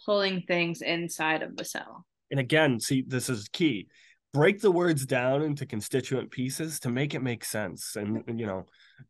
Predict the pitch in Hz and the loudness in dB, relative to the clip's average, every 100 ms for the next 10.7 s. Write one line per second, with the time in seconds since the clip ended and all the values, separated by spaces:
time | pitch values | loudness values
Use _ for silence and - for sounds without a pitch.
0 | _ _ - 175 185 175 151 _ _ _ | _ _ 0 0 0 -2 -8 _ _ _
1 | - 151 143 160 165 127 135 135 139 127 | -2 2 4 2 2 0 2 2 2 0
2 | 101 107 113 113 104 95 87 131 123 - | -2 -4 -4 -4 -4 -4 -2 0 0 -2
3 | 104 87 82 85 - 87 85 87 90 - | -8 -8 -10 -12 -10 -10 -10 -10 -12 -14
4 | - 104 _ - 101 - - - - 151 | -16 -16 _ -12 -12 -12 -14 -12 -6 -4
5 | 139 - 98 - 135 120 101 110 - 87 | -4 -6 -4 2 2 2 -2 -2 -4 -10
6 | 85 80 78 _ 85 78 - 80 - _ | -10 -10 -14 _ -16 -14 -12 -12 -14 _
7 | - - - _ - - _ _ _ _ | -18 -18 -18 _ -20 -20 _ _ _ _
8 | _ _ _ _ _ _ - 185 135 143 | _ _ _ _ _ _ 0 0 0 -4
9 | 147 - - - 139 147 151 156 156 160 | -6 -8 -12 -4 0 2 2 2 0 -2
10 | 156 156 160 165 147 143 151 | -2 -4 -6 -6 -8 -8 -10